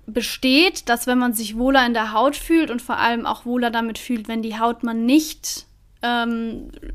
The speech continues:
die beste ist, dass es auch der Körper allgemein merkt und man, glaub ich, eher in so eine Stressreaktion reinfällt, wenn man sich verrückt mit der Haut macht. Und das merkt der Körper ja auch wieder. Das ist ja, das ist ja immer so eine, so eine Kette, was dadurch entsteht, dadurch, dass du dich reinstresst.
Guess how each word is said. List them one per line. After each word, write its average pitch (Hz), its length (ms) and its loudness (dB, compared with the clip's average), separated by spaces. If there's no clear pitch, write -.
die 262 100 2
beste 262 420 0
ist, 320 400 2
dass 262 320 2
es - 360 0
auch - 160 2
der 254 160 0
Körper 277 340 2
allgemein 240 580 4
merkt 214 540 -4
und 214 140 -6
man, 240 180 0
glaub 240 220 4
ich, 240 120 -6
eher 247 220 4
in 247 100 2
so 240 120 -2
eine 233 120 0
Stressreaktion 247 1040 -2
reinfällt, 247 580 0
wenn 233 100 -2
man 233 140 -2
sich 226 160 -8
verrückt 247 400 -4
mit 233 100 -4
der 220 160 -6
Haut 226 240 -4
macht. - 460 -10
Und 226 120 -4
das 226 160 -4
merkt 240 220 0
der 233 80 -4
Körper 233 300 -2
ja 208 120 0
auch 220 200 -4
wieder. 208 320 -4
Das 220 180 -6
ist - 200 -6
ja, 233 120 0
das 220 240 -8
ist - 140 -10
ja 240 80 0
immer 247 240 0
so 233 140 -2
eine, 233 320 -2
so 233 80 -6
eine 233 160 -4
Kette, 269 400 -4
was 233 160 -2
dadurch 226 260 -4
entsteht, 247 540 -4
dadurch, 226 260 2
dass 247 160 -2
du - 80 -4
dich 226 240 -8
reinstresst. 233 760 0